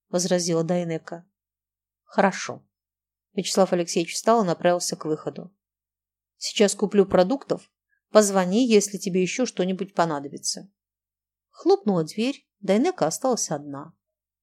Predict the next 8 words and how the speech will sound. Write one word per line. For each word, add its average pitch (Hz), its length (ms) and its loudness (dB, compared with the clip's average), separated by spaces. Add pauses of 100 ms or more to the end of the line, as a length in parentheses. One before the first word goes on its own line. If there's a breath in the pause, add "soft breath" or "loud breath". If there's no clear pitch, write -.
(120)
Схватившись 208 800 0
за 170 120 0
телефон, 220 500 0 (300)
набила 214 560 8
отцу 240 280 -2
эс - 160 -2
эм 156 180 -4
эску. - 400 -10